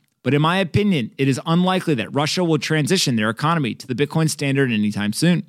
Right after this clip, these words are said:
The higher probability outcome is that they will settle some transactions in Bitcoin, either, either as a way to antagonize the United States or to successfully complete trade without feeling the pain of economic sanctions. Regardless of how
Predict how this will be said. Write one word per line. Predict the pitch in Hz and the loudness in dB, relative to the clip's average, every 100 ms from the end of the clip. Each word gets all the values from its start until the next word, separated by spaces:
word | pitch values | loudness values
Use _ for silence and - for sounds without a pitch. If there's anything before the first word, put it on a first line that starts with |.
| _ _ _ - - - | _ _ _ -20 -20 -4
The | 127 | -2
higher | 151 202 | 0 0
probability | 202 190 196 185 196 175 | 0 0 2 2 4 4
outcome | 175 175 196 190 165 - | 2 0 0 0 -2 -4
is | 139 | -2
that | 143 | 0
they | 170 | 0
will | 160 | 0
settle | 147 185 190 | 0 0 -2
some | 175 175 | 0 0
transactions | 190 202 202 190 - 202 | 0 0 0 0 0 0
in | 185 175 | 2 0
Bitcoin, | 170 185 185 165 - - _ | 0 0 0 -2 -6 -20 _
either, | - 170 160 190 - | 0 2 4 0 0
either | 202 226 247 233 - _ _ _ _ _ _ - | 2 4 4 2 -4 _ _ _ _ _ _ -4
as | 165 170 | 0 2
a | |
way | 196 190 | 4 4
to | 170 117 | 2 0
antagonize | 123 - 139 156 156 123 | 0 0 0 0 0 0
the | |
United | 139 135 120 | 0 0 0
States | 175 185 185 - _ _ - | 0 0 -2 -12 _ _ -2
or | 165 | 0
to | 180 185 | 2 0
successfully | 156 180 - 170 - 170 185 185 | -2 -2 -2 -2 -2 -2 0 0
complete | - 143 160 175 | -2 0 2 0
trade | - 180 165 | 0 0 0
without | 107 113 127 - | -2 -4 -4 -2
feeling | 151 151 | 0 0
the | |
pain | - 131 139 | 0 0 0
of | 123 | 0
economic | 117 127 117 107 | -2 -4 -6 -4
sanctions. | 147 160 123 - - _ _ _ _ _ - | -4 -4 -6 -10 -18 _ _ _ _ _ -2
Regardless | 143 170 180 208 180 | 0 2 2 2 2
of | 165 | 0
how | - 143 175 202 180 | -2 0 0 0 -4